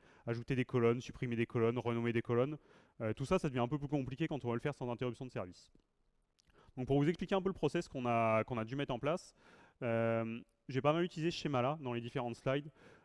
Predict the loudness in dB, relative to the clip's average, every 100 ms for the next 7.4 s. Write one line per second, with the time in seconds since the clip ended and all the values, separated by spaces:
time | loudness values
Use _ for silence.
0 | -4 2 4 2 2 0 0 0 0 2
1 | 2 2 2 -2 -2 0 4 4 2 0
2 | -4 -4 -6 -2 -2 0 0 0 0 -2
3 | -2 -2 2 2 2 -2 -6 -4 -2 -2
4 | -2 -2 -4 -8 _ _ -20 -4 -2 0
5 | -2 0 0 0 0 0 -2 -4 -4 -4
6 | -4 -4 -4 -4 -2 0 0 -2 -2 -2
7 | -2 -4 -4 -8